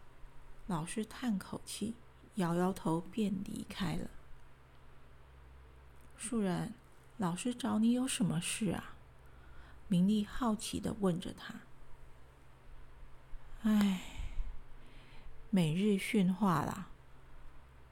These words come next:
老师讲一些我不喜欢的话。”“可是，老师说的也没错啊，我相信凭你的聪明才智，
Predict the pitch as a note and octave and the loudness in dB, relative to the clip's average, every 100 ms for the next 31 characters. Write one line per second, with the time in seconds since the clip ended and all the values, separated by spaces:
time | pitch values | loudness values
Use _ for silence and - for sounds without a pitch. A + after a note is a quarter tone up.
0 | - - E3 F3+ B3 A#3 F#3 E3 G#3+ - | -8 -2 0 2 0 2 2 4 2 4
1 | A3+ - G3+ E3 - B3 - D#3+ - F3 | 2 4 4 6 8 8 8 2 4 4
2 | F3 - - - - - - - - - | 4 0 -2 -2 -2 -12 -16 -16 -14 -14
3 | - - - - - - - - - - | -14 -16 -18 -18 -20 -20 -20 -20 -20 -20
4 | - - - - - - - G#3+ - C#4 | -20 -20 -20 -20 -16 -12 -4 0 2 2
5 | C#4 - - - - - - F#3+ F3+ F3+ | 0 -4 -18 -18 -12 -10 -2 2 2 2
6 | C#4 C4+ D4+ C#4+ C#4+ A#3+ G#3 E3 E3+ D#3+ | 2 2 4 4 4 4 4 4 4 4
7 | F#3 - - C#4 A#3+ A#3 A#3+ - - - | 2 0 2 4 6 2 -2 -8 -16 -18
8 | - - - - - - F3+ G#3 A#3+ B3 | -18 -14 -12 -12 -8 0 0 4 2 2
9 | C#4 A3+ - - A3 B3+ B3 F3 F3 - | 0 0 -2 2 4 6 4 4 0 0
10 | C#4+ C4 G#3 - F3+ E3 - G3+ | 2 4 2 0 0 -2 0 -2